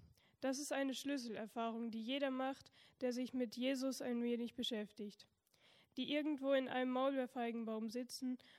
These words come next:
und sich vielleicht, äh, nur ganz intellektuell mit der Person Jesu auseinandersetzen.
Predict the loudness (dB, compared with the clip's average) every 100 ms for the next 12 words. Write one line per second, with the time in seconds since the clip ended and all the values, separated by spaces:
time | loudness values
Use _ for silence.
0 | -4 -2 0 0 -2 -4 -14 -20 _ -20
1 | _ -2 2 2 2 -2 -8 -6 -4 -2
2 | 0 0 2 2 2 0 0 -2 -2 0
3 | -2 -2 -4 -2 -2 -2 -4 -6 -6 -4
4 | -4 -2 -4 -4 -6 -6 -6 -4 -4 -6
5 | -8 -10 -12 -12